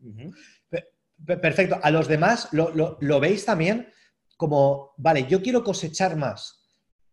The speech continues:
Speaker 2: pero ¿cuánto más? ¿Qué significa para mí entonces cosechar más? Si cosechar más, específicamente en qué cantidad más,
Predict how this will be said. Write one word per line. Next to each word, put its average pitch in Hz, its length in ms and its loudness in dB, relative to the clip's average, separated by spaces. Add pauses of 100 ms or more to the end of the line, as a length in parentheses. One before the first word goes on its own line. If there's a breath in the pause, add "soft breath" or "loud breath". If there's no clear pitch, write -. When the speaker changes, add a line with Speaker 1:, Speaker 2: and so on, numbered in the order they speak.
(220)
Speaker 2:
pero 117 260 -4
¿cuánto 151 440 -4
más? - 380 -8 (1700)
¿Qué 185 120 -2
significa 202 500 -2
para 160 160 2
mí 165 280 -6
entonces 156 320 -4
cosechar 139 520 -4
más? 147 500 -10
Si - 180 -10
cosechar 170 500 -4
más, 226 420 -2
específicamente 202 880 -2
en 175 100 0
qué 190 140 0
cantidad 165 600 0
más, 165 380 -6